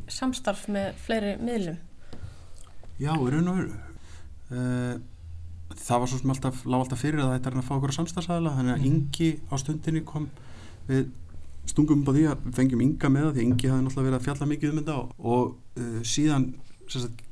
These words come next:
Speaker 2: kemur Kristinn með Al Jazeera að borðinu. Við höfum hitt þá einu sinni áður og kom okkur svolítið óvart að þeir sendu mann strax hingað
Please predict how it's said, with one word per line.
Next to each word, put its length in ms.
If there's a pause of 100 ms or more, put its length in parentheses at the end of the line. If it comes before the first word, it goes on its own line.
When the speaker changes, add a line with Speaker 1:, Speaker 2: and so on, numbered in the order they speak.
Speaker 2:
kemur 260
Kristinn 320
með 200
Al 100
Jazeera 560 (400)
að 80
borðinu. 320
Við 160
höfum 100
hitt 280
þá 260
einu 120
sinni 140
áður 220 (720)
og 80
kom 180
okkur 140
svolítið 240
óvart 180
að 60
þeir 100
sendu 280
mann 140
strax 260
hingað 320